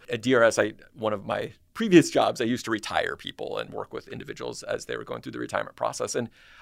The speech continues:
I think you'd be surprised by the number of people who, when they retire, they get a raise. Their pension is actually paying them. When, when, when they add their pension and Social Security together,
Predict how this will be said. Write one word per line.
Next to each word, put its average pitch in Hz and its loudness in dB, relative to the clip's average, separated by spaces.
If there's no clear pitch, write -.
I - -2
think 240 -6
you'd 294 6
be 233 0
surprised - 0
by 131 6
the 117 2
number 127 4
of - -2
people 110 0
who, 120 -6
when 131 6
they 127 6
retire, 117 -2
they 127 4
get 143 6
a 123 -4
raise. 98 0
Their 139 10
pension 160 2
is 127 4
actually 117 6
paying 113 -2
them. 107 2
When, 170 6
when, 175 4
when 160 8
they 135 8
add 139 6
their 131 10
pension 127 0
and 113 0
Social 117 0
Security 104 -4
together, 95 0